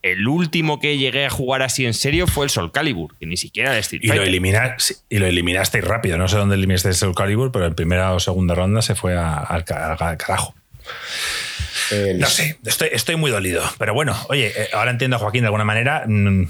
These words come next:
Speaker 2: no soy yo solo votando, aquí influye todo, vosotros, el chat, todo, y, y ya está. O sea, yo quería una final como de peso, un, un, un dilema que se me planteó antes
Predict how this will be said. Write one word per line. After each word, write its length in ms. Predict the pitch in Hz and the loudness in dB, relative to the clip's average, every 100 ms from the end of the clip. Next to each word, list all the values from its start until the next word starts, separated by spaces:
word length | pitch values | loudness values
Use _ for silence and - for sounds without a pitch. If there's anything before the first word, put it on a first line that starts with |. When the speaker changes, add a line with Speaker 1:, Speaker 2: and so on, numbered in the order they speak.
| - | -2
Speaker 2:
no 240 | 101 104 104 | -2 0 2
soy 220 | - 104 | 0 0
yo 140 | 107 104 | 2 2
solo 240 | 113 104 | 2 2
votando, 500 | 95 92 120 139 160 | 2 0 0 0 0
aquí 260 | 127 92 101 | 0 0 0
influye 360 | 98 - 101 | 2 2 0
todo, 260 | 90 113 135 | 0 0 0
vosotros, 600 | 117 87 120 143 151 131 | 0 -2 0 0 0 0
el 120 | 95 | -2
chat, 340 | 85 120 143 - | -2 0 -2 -2
todo, 280 | 117 131 156 | -2 0 0
y, 80 | 101 | 0
y 400 | 76 98 82 76 | -2 -4 -6 -4
ya 100 | 98 | -2
está. 340 | - 117 - - - | 0 -2 -4 -10 -6
O 40 | |
sea, 340 | - 95 92 85 | -2 0 0 0
yo 280 | 92 101 113 | 2 2 0
quería 640 | 120 127 131 127 120 - _ _ _ | 0 0 0 0 -2 -6 _ _ _
una 200 | 123 120 | 0 2
final 460 | - 117 117 123 | 2 2 2 0
como 520 | 135 120 107 92 87 - _ _ _ _ _ | 0 2 4 2 0 -6 _ _ _ _ _
de 160 | - 95 | -10 -4
peso, 300 | 117 113 - | 0 0 0
un, 280 | 90 85 104 113 117 | 0 0 2 2 2
un, 500 | 120 120 120 110 120 - | 2 2 2 0 -6 0
un 340 | 127 117 110 | 2 4 2
dilema 420 | 113 120 127 127 | 2 0 0 0
que 140 | 131 101 | 0 -2
se 120 | - | 2
me 140 | 101 | 0
planteó 480 | 90 92 87 98 107 | 2 0 0 0 2
antes 400 | 110 113 127 135 | 2 2 0 0